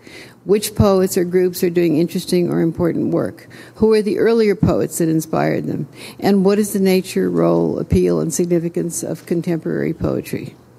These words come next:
When it comes to grasping experiences and communicating their meaning, what does this art form provide? What kinds of subjects do poetry journals and other publications focus on? How has the production, promotion, and reception of poetry changed in the internet age?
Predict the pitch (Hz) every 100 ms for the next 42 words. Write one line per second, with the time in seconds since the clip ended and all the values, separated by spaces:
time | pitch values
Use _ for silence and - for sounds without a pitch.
0 | - - - - - - _ 190 190 170
1 | - 233 240 - 214 185 190 190 196 -
2 | 190 175 170 - 180 185 175 180 170 143
3 | 165 185 180 175 175 170 165 180 202 214
4 | 214 214 - - 185 214 - 196 202 180
5 | 160 - - 165 170 175 170 156 139 -
6 | 160 160 190 180 170 - 233 208 214 196
7 | 185 - 196 196 208 180 196 185 185 170
8 | 156 113 175 170 185 175 170 175 165 175
9 | 170 - 165 170 165 - 90 147 - -
10 | - - 214 226 226 202 196 180 175 180
11 | - 175 170 160 160 160 165 165 160 165
12 | 165 - - 175 165 - 156 151 - 160
13 | - 151 143 147 143 151 151 120 160 170
14 | 165 151 - 131 113 110 -